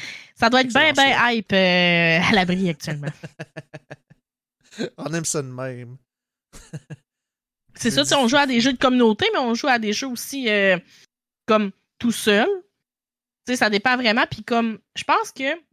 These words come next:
Speaker 1: on n'a pas vraiment de jeux qu'on ne joue pas, dans le sens où, euh, tu sais, c'est sûr qu'on a quand même un, euh, tu sais, c'est a-, c'est assez large, là. On a comme,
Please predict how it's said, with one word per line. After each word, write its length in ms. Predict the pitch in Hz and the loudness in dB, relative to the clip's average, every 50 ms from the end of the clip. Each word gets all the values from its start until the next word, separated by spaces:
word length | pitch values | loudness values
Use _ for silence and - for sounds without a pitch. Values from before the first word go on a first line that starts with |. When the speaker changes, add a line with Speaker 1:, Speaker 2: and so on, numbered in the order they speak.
| _ _ _ _ _ _ _ _ _ _ _ | _ _ _ _ _ _ _ _ _ _ _
Speaker 1:
on 140 | 214 208 214 | -4 -2 0
n'a 120 | 220 226 | 0 0
pas 140 | 233 294 320 | 2 0 2
vraiment 320 | 330 302 262 247 269 277 | 2 2 2 2 2 0
de 140 | 254 240 214 | 0 0 -2
jeux 280 | 208 202 220 269 285 269 | -2 -2 -4 -6 -8 -8
qu'on 260 | - 233 220 208 208 | -8 -6 -4 -4 -2
ne 160 | 208 208 208 | 0 0 0
joue 180 | 208 - 220 202 | -2 -2 -6 -10
pas, 300 | - - 220 233 294 330 | -6 -4 -4 -4 -4 -2
dans 180 | 302 226 202 196 | -2 -2 -2 -2
le 60 | 208 | -2
sens 460 | - - 233 240 254 247 - - - | -2 -2 -2 0 -2 -2 -4 -8 -4
où, 280 | 254 262 277 302 330 - _ _ _ - - - - - _ _ _ - | -2 0 0 0 -2 -4 _ _ _ -20 -20 -20 -20 -20 _ _ _ -2
euh, 840 | 190 185 185 185 180 180 175 175 175 175 175 175 175 170 165 151 - - - _ _ _ _ _ _ _ _ _ _ _ _ _ _ _ - | 0 2 2 2 2 2 0 0 -2 -4 -6 -6 -8 -8 -10 -12 -14 -18 -20 _ _ _ _ _ _ _ _ _ _ _ _ _ _ _ -10
tu 100 | 233 208 | -8 -6
sais, 60 | 190 | -6
c'est 200 | - - 185 170 | -6 -8 -8 -8
sûr 320 | - - - 214 208 202 - | -8 -6 -4 -4 -4 -4 -4
qu'on 460 | - 202 196 196 180 180 180 180 185 | -2 0 0 2 0 0 0 0 -2
a 100 | 185 180 | -2 -2
quand 160 | - 190 180 | -2 -2 -2
même 200 | 202 208 226 202 | 0 -2 -2 -2
un, 500 | 180 175 170 165 160 160 156 143 127 156 165 175 _ _ _ _ _ _ _ _ _ _ _ _ _ 78 | -2 -4 -4 -6 -6 -8 -12 -14 -16 -18 -20 -20 _ _ _ _ _ _ _ _ _ _ _ _ _ -20
euh, 260 | 60 57 58 55 - - - _ _ _ _ _ _ _ _ _ _ _ _ _ _ _ _ _ _ | -20 -20 -20 -20 -20 -20 -20 _ _ _ _ _ _ _ _ _ _ _ _ _ _ _ _ _ _
tu 80 | 285 | -8
sais, 60 | 294 277 | -4 0
c'est 60 | 330 | 0
a-, 120 | 247 - - | 0 0 -2
c'est 120 | - - | -2 -2
assez 200 | 254 262 - 277 | -2 0 0 2
large, 400 | 254 233 220 226 226 226 214 196 | 2 4 4 2 2 0 -2 -8
là. 280 | 202 208 196 196 190 185 - _ _ - | -8 -6 -6 -6 -6 -8 -12 _ _ -12
On 180 | 185 185 185 190 | -10 -8 -6 -6
a 80 | 190 | -8
comme, 340 | 185 - 202 190 196 185 | -6 -4 -4 -4 -4 -8